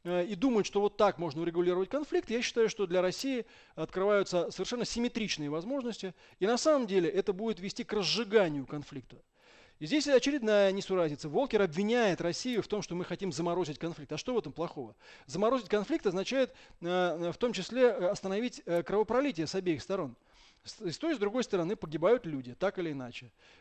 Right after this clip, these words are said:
Вот, э, с, со стороны Донецкой и Луганской в основном гражданские, со стороны, э, украинской в основном военнослужащие. Но это тоже люди, да,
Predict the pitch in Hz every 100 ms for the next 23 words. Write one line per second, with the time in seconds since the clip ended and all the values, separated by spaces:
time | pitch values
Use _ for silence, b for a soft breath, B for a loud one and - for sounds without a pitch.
0 | _ 139 135 143 139 - 175 160 135 185
1 | 202 196 202 214 - 208 240 330 - 170
2 | 190 247 196 170 143 143 - 139 - 185
3 | 240 214 B B B 165 175 170 175 254
4 | 311 - 160 190 262 185 214 202 175 151
5 | 139 156 165 285 302 277 285 240 220 185
6 | 139 135 156 196